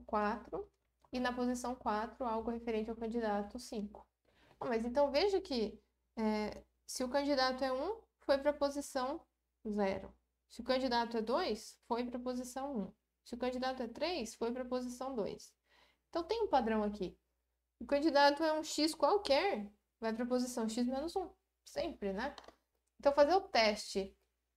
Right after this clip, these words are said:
é, de qual é o valor do voto acaba ficando desnecessário. Porque independente do valor que esteja nessa variável votos I, né? Então, aqui tem o, um número de candidato. É um número de um a cinco que tem aqui dentro. Eu tenho certeza disso.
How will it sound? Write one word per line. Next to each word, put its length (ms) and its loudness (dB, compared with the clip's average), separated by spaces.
é, 300 0
de 180 0
qual 280 6
é 100 8
o 40 2
valor 300 0
do 80 -4
voto 240 6
acaba 260 2
ficando 260 2
desnecessário. 840 -2
Porque 240 2
independente 920 4
do 240 2
valor 440 6
que 80 10
esteja 380 4
nessa 280 -2
variável 680 2
votos 460 4
I, 260 -2
né? 160 0
Então, 260 -2
aqui 520 4
tem 380 2
o, 380 -4
um 160 4
número 360 10
de 80 6
candidato. 580 2
É 80 0
um 180 4
número 300 4
de 80 2
um 120 2
a 100 0
cinco 360 2
que 120 -4
tem 180 -2
aqui 160 -2
dentro. 280 -2
Eu 40 2
tenho 180 2
certeza 540 2
disso. 300 -4